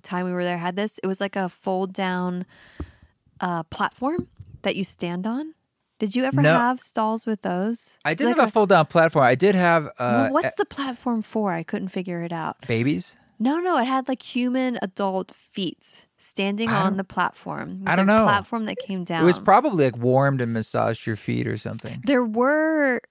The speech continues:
Speaker 1: and I would think that you'd have these too, like, in the corner, like, holstered baby seats.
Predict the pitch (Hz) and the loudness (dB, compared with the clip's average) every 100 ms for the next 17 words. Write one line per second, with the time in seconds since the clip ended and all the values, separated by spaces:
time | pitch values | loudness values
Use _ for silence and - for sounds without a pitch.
0 | - 220 220 226 214 247 247 214 190 202 | -4 0 0 0 -2 -4 -4 -6 -4 -2
1 | 190 190 190 - 208 185 175 - 196 190 | -2 -2 -6 -8 -4 -2 -4 -4 -4 -4
2 | 185 - 190 185 175 170 165 - - - | -4 -4 -4 -2 -2 -4 -6 -14 -20 -20
3 | - 196 196 - 190 180 175 - 170 165 | -4 -4 -4 -6 -2 -2 -4 -6 -4 -4
4 | 170 196 220 - 247 311 - - - | -4 -4 -4 -6 -6 -6 -8 -16 -18